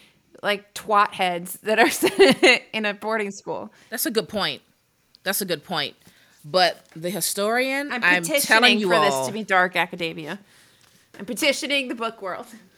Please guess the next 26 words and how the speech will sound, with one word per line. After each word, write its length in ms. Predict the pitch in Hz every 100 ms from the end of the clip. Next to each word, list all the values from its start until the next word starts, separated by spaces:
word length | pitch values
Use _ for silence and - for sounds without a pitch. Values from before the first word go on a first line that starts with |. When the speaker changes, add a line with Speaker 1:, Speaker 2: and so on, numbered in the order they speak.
| - - -
Speaker 1:
<laughs> 120 | 277 - - _ _
Speaker 2:
If 280 | 208 240 202
you 200 | 226 254
have 280 | 262 233
not 320 | 190 202 175 170
read 240 | 185 147
this 220 | 170 170
book, 360 | 160 139 110 - - - _ _
I 340 | 170 180 180 - _ _ _
highly 760 | - - - 320 302 294 220 165
recommend 680 | 151 143 143 135 117 123 - _ _
you 600 | 165 151 180 180 170 165 - _ _ -
buy 320 | 135 170 208
it 420 | 285 392 - - _ _ _ _ _ -
and 380 | 220 208 214 214 -
read 400 | 156 165 175 131
it. 140 | 120
And 140 | 170 175
just 440 | 269 - _ 143
be 140 | 220 311
prepared 760 | - 214 - 269 214 202 180
for 580 | - 190 175 156 147 147 _ _ _ _ _ _ _ _ _ -
a 60 |
literary 500 | 156 170 254 214 175
masterpiece. 840 | 147 151 - 131 - 110 98 - - _ _ _ -
Speaker 1:
Mm-hmm. 320 | 185 196 202